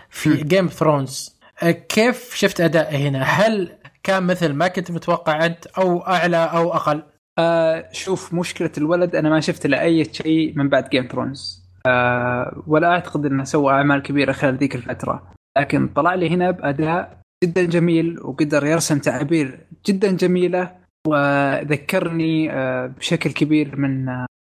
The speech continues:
Speaker 2: روب ستارك والبرود اللي كان يملكه، وعارف ش-، شعور الصدمة اللي كانت تجي بين فترة وفترة، آه، روب ستارك وديفيد، آه، أو ديف،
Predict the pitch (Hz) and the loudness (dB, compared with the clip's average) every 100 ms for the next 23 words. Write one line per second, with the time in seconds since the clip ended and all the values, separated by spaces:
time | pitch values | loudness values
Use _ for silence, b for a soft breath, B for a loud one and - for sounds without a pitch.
0 | - 151 135 - - 131 127 135 - - | -2 0 0 -2 0 0 0 -6 -14 -16
1 | - 135 131 143 151 147 139 131 147 135 | -10 -8 -2 0 2 0 -2 -2 -2 0
2 | 135 135 - 131 131 - B _ 135 127 | 0 -2 0 -2 -2 -8 B _ 2 4
3 | 127 123 123 120 120 123 123 127 - _ | 6 4 2 0 -2 -4 -6 -10 -14 _
4 | _ - 151 151 - - - 160 - - | _ 0 2 2 0 -10 -6 -4 -2 0
5 | 160 165 175 - 185 143 151 143 147 156 | 2 2 2 2 0 0 0 0 2 2
6 | 147 143 143 151 147 139 120 139 143 135 | 2 0 -2 0 0 0 -4 -4 -4 -2
7 | 139 - 131 131 - - 147 135 135 135 | -4 -4 -4 -4 -6 -6 0 0 2 2
8 | 139 135 - 147 131 127 - - 135 127 | 0 0 -2 2 2 0 -8 -6 0 2
9 | 127 - 143 147 131 123 - - 123 123 | 2 0 2 0 0 -4 -4 0 0 2
10 | 127 127 127 143 156 - 139 135 139 151 | 0 0 -4 -6 -8 -6 2 2 4 2
11 | 135 - - | 0 -2 -14